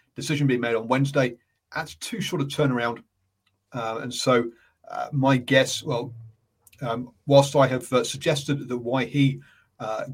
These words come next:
Rugby, uh, Club ground could be used, as we've got floodlights, um, my guess is that if the teams are in, um,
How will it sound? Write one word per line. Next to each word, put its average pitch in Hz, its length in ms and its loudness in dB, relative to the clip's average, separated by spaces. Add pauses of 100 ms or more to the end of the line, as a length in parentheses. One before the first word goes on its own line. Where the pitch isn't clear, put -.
(140)
Rugby, 113 480 -6
uh, 104 120 -6
Club 139 300 0
ground 120 320 0
could 143 140 -2
be 131 80 -2
used, 131 400 -4
as 139 160 -6
we've 120 140 -2
got - 180 -6
floodlights, 120 440 2 (720)
um, 123 320 4
my 135 160 6
guess 123 300 0
is 123 120 -2
that 127 120 -2
if 147 140 -2
the 147 80 -4
teams 143 260 2
are 123 80 4
in, 123 220 -4 (100)
um, 110 320 -4